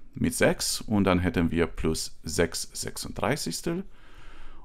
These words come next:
Und das ergibt natürlich zusammengezählt elf Sechsunddreißigstel. Und das wollte die Aufgabenstellung auch von uns haben. Bei der zweiten Teilaufgabe geht's darum, den Erwartungswert, die Varianz und die Standardabweichung zu bestimmen.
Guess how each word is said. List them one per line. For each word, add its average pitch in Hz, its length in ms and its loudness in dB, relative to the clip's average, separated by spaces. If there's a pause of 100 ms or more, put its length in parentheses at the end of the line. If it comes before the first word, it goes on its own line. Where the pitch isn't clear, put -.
(120)
Und 135 360 8
das 98 240 8
ergibt - 340 -2
natürlich 82 340 0
zusammengezählt 80 920 0 (140)
elf 80 220 4
Sechsunddreißigstel. - 960 -8 (460)
Und 90 160 2
das - 360 8
wollte 90 280 4
die 76 160 -2
Aufgabenstellung 82 880 2
auch 71 200 -2
von 90 200 2
uns 131 200 2
haben. - 320 -10 (960)
Bei 156 100 8
der 190 80 12
zweiten 226 380 6
Teilaufgabe 135 580 6
geht's 151 280 0
darum, 147 420 6
den 120 120 6
Erwartungswert, 202 720 6
die - 80 4
Varianz 82 440 2
und 151 120 2
die 180 60 2
Standardabweichung 78 960 2
zu - 160 -8
bestimmen. - 540 -6